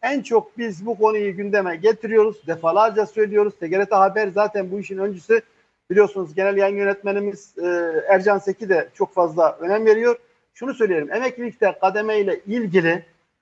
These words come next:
ya zaten kademe beklerlerken, emeklilikte kademe bekleyenler, bir de kamuoyunda efendim yaş yükseltilecek deyince en fazla emeklilikte kademe bekleyenler haklı olarak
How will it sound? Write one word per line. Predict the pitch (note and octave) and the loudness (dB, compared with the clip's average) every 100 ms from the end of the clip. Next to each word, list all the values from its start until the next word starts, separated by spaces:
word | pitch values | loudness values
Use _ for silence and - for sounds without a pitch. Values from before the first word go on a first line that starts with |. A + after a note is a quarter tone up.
| _ _ _ | _ _ _
ya | G3+ A3+ | 4 4
zaten | A3+ C#4 D4+ C#4 - | 4 2 2 0 0
kademe | G#3+ A#3+ C#4 D4 | -2 0 2 2
beklerlerken, | C#4 C#4 D4+ D#4 C#4+ B3 A3+ F#3+ G3+ G#3+ | 2 0 2 4 4 0 0 -4 -4 -8
emeklilikte | B3 A#3 A#3 A#3 | -10 -10 -8 -4
kademe | A3 G#3+ A3+ G#3+ | -2 -2 -2 -4
bekleyenler, | G3+ G#3 B3+ C4 G#3+ | -4 -6 -6 -6 0
bir | E4+ C4+ | 0 4
de | C4 C#4 - | 4 4 -4
kamuoyunda | B3+ E4+ E4+ C#4 A#3 A#3+ C#4+ - _ - | 0 2 2 2 2 -2 -2 -4 _ -10
efendim | G#3 C#4+ D4 D4 | -4 -4 -2 -4
yaş | B3+ D#4+ - | 2 2 2
yükseltilecek | C4 - B3 A#3+ G#3+ G#3+ G3 | -12 -6 -6 -6 -6 -6 -6
deyince | B3 D4+ D#4 A3 B3 - - | -8 -4 -4 0 -2 -4 -10
en | C#4 | -8
fazla | B3 B3+ G#3 G#3 | -2 -2 -2 -4
emeklilikte | A#3+ A#3 A#3 - G3+ | -6 -10 -12 -2 0
kademe | G#3+ G#3+ A3 G3 - _ _ - | 0 0 0 -2 -4 _ _ -4
bekleyenler | A3+ A3 A3 G#3+ A#3+ C#4+ - _ _ _ | -4 -2 -2 0 2 0 0 _ _ _
haklı | G3 A3 B3 | 0 2 2
olarak | C#4+ B3 A#3 C#4 | 2 2 2 0